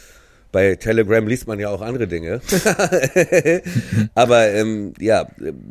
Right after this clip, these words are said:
die Reaktionen waren ganz unterschiedlich, ne? Auch auf, äh, Twitter, wir haben eine Menge Anfragen bekommen. Ich würd mal stellvertretend zwei, drei noch mal eben rausnehmen, ne?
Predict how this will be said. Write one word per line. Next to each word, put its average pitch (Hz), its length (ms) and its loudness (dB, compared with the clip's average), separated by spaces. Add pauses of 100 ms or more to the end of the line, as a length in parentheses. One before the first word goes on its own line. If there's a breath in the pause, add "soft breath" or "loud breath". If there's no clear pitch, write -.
(300 loud breath)
die 135 320 -4
Reaktionen 180 640 -2
waren 175 160 -4
ganz 180 200 -8
unterschiedlich, 156 640 -8
ne? 110 280 -4
Auch 151 140 -6
auf, 117 260 -8
äh, 120 180 -2
Twitter, 151 420 -6
wir 131 100 -6
haben 147 120 -10
eine 139 100 -8
Menge 139 240 -8
Anfragen 131 760 -6
bekommen. 127 420 -6
Ich 113 200 -12
würd 117 200 -4
mal 117 120 -6
stellvertretend 131 640 -6
zwei, 127 220 -4
drei 123 220 -4
noch 127 100 -8
mal 120 140 -4
eben 120 140 -6
rausnehmen, 104 540 -6
ne? 92 180 -4